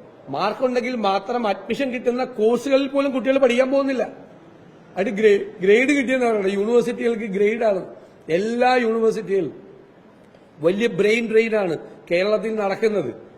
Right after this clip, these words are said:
അതിനനുസരിച്ചിട്ടുള്ള ഒരു പ്രോജക്റ്റോ ഒരു സ്കീമോ ഒന്നും ഗവൺമെന്റിന്റെ മുമ്പിലില്ല. കുട്ടികൾ പോവാണ്.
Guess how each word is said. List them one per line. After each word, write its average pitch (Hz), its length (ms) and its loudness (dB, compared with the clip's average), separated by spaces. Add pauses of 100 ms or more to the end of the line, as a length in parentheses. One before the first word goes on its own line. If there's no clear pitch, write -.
(200)
അതിനനുസരിച്ചിട്ടുള്ള 214 880 0
ഒരു 196 200 0
പ്രോജക്റ്റോ 202 720 0
ഒരു 185 80 -2
സ്കീമോ 208 680 -4 (260)
ഒന്നും 208 360 -4
ഗവൺമെന്റിന്റെ 226 520 -2
മുമ്പിലില്ല. 269 720 -2 (540)
കുട്ടികൾ 226 300 0
പോവാണ്. 233 540 4